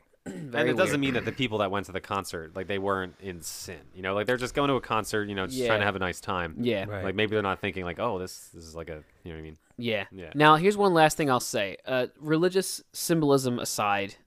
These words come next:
Speaker 1: you know, intentions of demonic or not aside, um,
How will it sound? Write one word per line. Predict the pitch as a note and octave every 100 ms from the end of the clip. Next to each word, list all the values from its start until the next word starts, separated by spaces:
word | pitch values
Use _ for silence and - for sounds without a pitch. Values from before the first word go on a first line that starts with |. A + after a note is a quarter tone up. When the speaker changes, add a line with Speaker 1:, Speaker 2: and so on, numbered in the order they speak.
| -
Speaker 1:
you | F#2+
know, | E2+
intentions | A2+ - C3 C3 C3 A2+ A#2
of | G#2+ A2+
demonic | A#2 A#2+ A#2+ -
or | A2
not | G#2+ G#2
aside, | G#2 - G#2+ F#2 G2 - _ _ _ _ _ -
um, | A#2 A#2 A#2 A#2